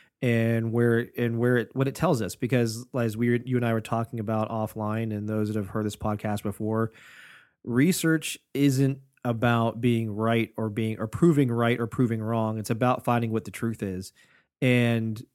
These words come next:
that always has to be our goal and our focus. So I always want to, uh,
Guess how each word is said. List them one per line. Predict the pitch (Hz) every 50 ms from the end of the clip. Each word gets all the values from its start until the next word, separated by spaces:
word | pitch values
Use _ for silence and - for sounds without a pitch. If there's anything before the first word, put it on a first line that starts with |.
| _ _
that | 123 117 117 131 123 123 127 -
always | 127 127 127 120 -
has | - 123 120 113 -
to | 131
be | 107 113 110
our | 107 107
goal | 104 98 113 110 110
and | 107 101
our | 98 98
focus. | - - 131 123 120 117 110 92 92 - - 127
So | - - 123 117 113 113 110
I | 110 110 110
always | 113 113 113 113 104
want | 110 110 113 110 110 - -
to, | - - 113 107 107 107 104
uh, | 101 98 98 101